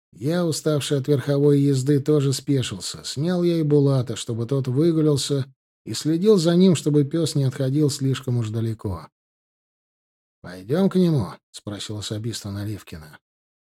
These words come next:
«У местных пастухов часто есть много полезного», — сказал я. «Они знают лечебные травы, природные антисептики. А без них майор не протянет». «Выбора нет», —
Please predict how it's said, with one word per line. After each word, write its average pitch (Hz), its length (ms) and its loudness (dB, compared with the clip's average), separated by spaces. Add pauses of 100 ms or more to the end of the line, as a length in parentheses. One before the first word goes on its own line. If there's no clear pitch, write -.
(400)
«У 78 140 -20
местных 117 420 -8
пастухов 123 560 -6
часто 123 400 -6
есть 120 240 -4
много 123 320 -2
полезного», — 120 680 0
сказал 104 440 -8
я. 98 360 -8 (440)
«Они 147 280 -2
знают 151 400 0
лечебные 147 520 2
травы, 131 500 -2 (260)
природные 131 540 -2
антисептики. 123 840 -6 (380)
А 95 120 -16
без 120 260 -2
них 147 280 2
майор 143 420 4
не 147 120 2
протянет». 131 760 -2 (840)
«Выбора 127 460 0
нет», — 120 440 -2